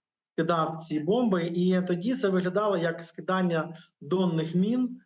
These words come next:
в контейнерах. Ну, тобто це штатне озброєння. Але ні, росіяни, як завжди,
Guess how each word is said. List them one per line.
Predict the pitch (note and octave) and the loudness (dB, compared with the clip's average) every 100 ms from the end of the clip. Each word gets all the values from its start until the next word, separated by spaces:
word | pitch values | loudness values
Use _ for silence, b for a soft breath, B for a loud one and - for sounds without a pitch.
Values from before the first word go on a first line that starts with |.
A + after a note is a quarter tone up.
| B _ | B _
в | - | -4
контейнерах. | F3+ F#3 A3+ A#3+ G3+ F3 - | -2 0 0 2 0 0 -2
Ну, | F#3+ | -4
тобто | G3+ F#3+ F3+ | -4 -4 -6
це | F#3+ F3+ E3+ | -2 -2 -2
штатне | E3+ F#3 F3 E3+ | -4 -4 -4 -4
озброєння. | D3+ D3 D3 C3 C#3+ | -4 -2 -2 0 0
Але | G#3 C4+ | 0 0
ні, | B3+ B3+ | -2 -2
росіяни, | F3+ - F3+ G3+ F3 | -2 -4 -4 -2 -4
як | D#3+ | -4
завжди, | D#3 F3+ D#3+ D3 | -4 -4 -4 -6